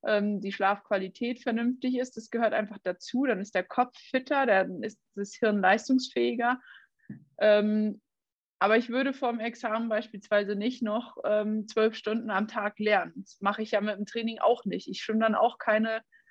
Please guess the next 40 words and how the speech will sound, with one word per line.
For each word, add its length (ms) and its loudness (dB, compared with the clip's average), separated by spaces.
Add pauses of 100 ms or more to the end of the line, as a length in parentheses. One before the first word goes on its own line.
(280)
ähm, 540 4
zwei, 300 4
zweieinhalb 520 -2
Stunden 420 -4
mehr 380 -4
pro 160 -2
Einheit, 680 -2
so 160 -6
wie 80 -4
ich 60 -4
es 60 -8
im 100 0
normalen 440 2
Training 360 -2
machen 340 -2
würde, 380 -2 (460)
ähm, 300 4
sondern 460 4
gegebenenfalls 680 0
nur 100 -4
noch 120 -2
eine 180 -2
halbe 300 0
Stunde 380 -10
oder 180 -2
vielleicht 280 -6
noch 100 -10
eine 140 -6
Dreiviertelstunde. 1000 -2
Und 100 -8
genauso 360 2
würde 160 -2
ich 100 -18
das, 140 -20
glaub 200 2
ich, 120 -6
vorm 200 2
Examen 400 -2
auch 220 2
machen. 400 -4